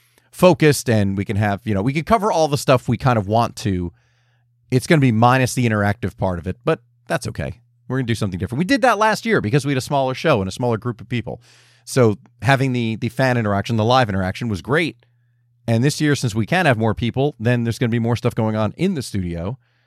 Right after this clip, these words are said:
without also monitoring the, the live element, without checking in with the viewer questions and things like that and comments. So still gonna be fun, but, uh, gonna be a little bit different. That date will be announced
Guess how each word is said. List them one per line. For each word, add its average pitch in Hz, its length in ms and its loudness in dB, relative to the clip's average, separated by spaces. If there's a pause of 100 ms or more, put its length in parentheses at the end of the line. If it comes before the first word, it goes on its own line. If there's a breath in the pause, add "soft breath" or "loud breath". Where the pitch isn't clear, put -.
(140)
without 110 280 0
also 107 240 -2
monitoring 101 580 -2 (100)
the, 107 340 -4
the 123 80 -8
live - 420 -10 (480)
element, 92 560 -6
without 104 420 -6
checking 104 260 -6
in 98 100 -4
with 92 180 -10
the 92 140 -6
viewer 90 280 -6
questions 85 460 -8
and 85 120 -10
things 85 200 -10
like 82 120 -12
that - 140 -8
and - 100 -12
comments. 87 400 -8 (480 soft breath)
So 95 340 -4 (220 soft breath)
still 233 240 2
gonna 220 100 4
be 180 120 2
fun, 127 440 2
but, 120 220 6
uh, 117 140 4
gonna 208 220 4
be 190 120 2
a 175 60 2
little 147 140 2
bit 117 100 0
different. 110 220 -2
That 139 280 2
date 160 360 0
will 120 240 -2
be 117 140 -2
announced 117 640 -2